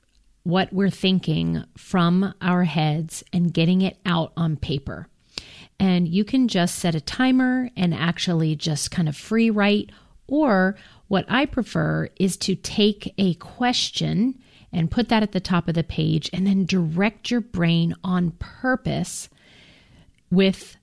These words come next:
having it come up with some answers to show you what you are thinking. So just visualize it all being in your head. And even if you want to think about your head opening and everything pouring out,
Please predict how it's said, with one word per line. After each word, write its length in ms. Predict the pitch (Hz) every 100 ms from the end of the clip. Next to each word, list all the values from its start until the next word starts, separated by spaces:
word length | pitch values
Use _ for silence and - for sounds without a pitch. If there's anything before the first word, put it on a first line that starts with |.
| _ _
having 320 | - 220 214 214
it 140 | -
come 200 | - 185
up 160 | 175 -
with 120 | 180
some 220 | 160 156 -
answers 600 | 208 220 - 151 160 -
to 140 | 170
show 500 | - - - 233 277
you 340 | 220 170 160
what 300 | 160 160 175
you 180 | 185 175
are 260 | - 170 180
thinking. 560 | - 180 170 - 95 156
So 340 | - 165 - - -
just 200 | 196 190
visualize 760 | 185 220 240 233 220 220 220
it 140 | 196 -
all 200 | 165 190
being 240 | 220 214
in 120 | 208
your 140 | 202 190
head. 500 | 185 180 180 175 -
And 340 | 170 160 151 -
even 260 | 185 196 196
if 140 | 185
you 120 | 175
want 240 | 175 175 170
to 60 |
think 220 | - 180
about 300 | 170 165 170 - - - -
your 180 | 160
head 300 | 151 208 196 -
opening 560 | 196 196 190 185 185
and 120 | 170
everything 520 | - 175 180 196 190 196
pouring 400 | - 170 170 165
out, 300 | 156 165